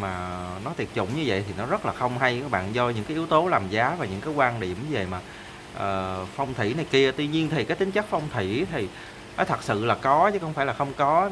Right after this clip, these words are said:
nhưng mà để mà, ờ, vì một cái mưu cầu cá nhân mà để ép một cái loài vật mà đến bờ diệt, diệt vong như vậy á, thì nói thật cái phong thủy đó là, là, là, ừm, nó chả mang đến cái lợi ích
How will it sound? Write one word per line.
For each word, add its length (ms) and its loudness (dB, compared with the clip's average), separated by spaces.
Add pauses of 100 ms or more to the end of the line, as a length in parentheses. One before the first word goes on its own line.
nhưng 220 -4
mà 180 2
để 180 -4
mà, 200 0 (480)
ờ, 460 0 (100)
vì 180 2
một 220 -2
cái 120 0
mưu 520 0
cầu 260 4 (280)
cá 120 2
nhân 420 0
mà 100 0
để 200 -4
ép 320 -2
một 140 -4
cái 100 -2
loài 240 2
vật 140 -2 (180)
mà 300 -4
đến 120 -4 (100)
bờ 300 0
diệt, 200 -2
diệt 200 -2
vong 260 2
như 180 -2
vậy 260 0
á, 60 -4 (100)
thì 120 -6 (460)
nói 100 2
thật 140 6 (100)
cái 120 0
phong 260 -2
thủy 280 0
đó 140 0
là, 180 2
là, 160 0
là, 160 -4 (920)
ừm, 220 -6 (260)
nó 100 4
chả 220 2
mang 320 2
đến 220 4 (840)
cái 100 0
lợi 180 4
ích 100 0